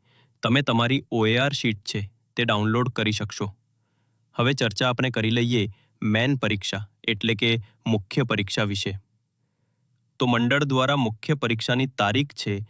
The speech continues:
તે પણ જાહેર કરી દેવામાં આવેલી છે જાહેરાતની. હવે જે મુખ્ય પરીક્ષા છે, એટલે કે જે મેન પરીક્ષા છે, તો તેની જે સંભાવિત તારીખ છે,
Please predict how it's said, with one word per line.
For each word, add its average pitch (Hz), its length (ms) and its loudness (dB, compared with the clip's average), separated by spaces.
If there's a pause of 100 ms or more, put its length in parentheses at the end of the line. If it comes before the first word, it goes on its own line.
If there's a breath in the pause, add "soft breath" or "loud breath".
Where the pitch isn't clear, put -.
(260 soft breath)
તે 117 100 2
પણ 143 220 2
જાહેર 117 360 0
કરી 117 260 2
દેવામાં 104 440 2
આવેલી 104 300 0
છે 101 200 -8 (240)
જાહેરાતની. 104 680 -2 (920)
હવે 127 160 4
જે 143 100 2
મુખ્ય 143 440 2
પરીક્ષા 120 440 0
છે, 104 160 -6 (200)
એટલે 117 300 -2
કે 120 80 0
જે 120 120 0
મેન 113 380 2
પરીક્ષા 110 440 -2
છે, 107 180 -4 (560 soft breath)
તો 131 80 2
તેની 120 400 2
જે 156 120 4
સંભાવિત 117 560 0 (100)
તારીખ 113 380 2
છે, 101 200 -4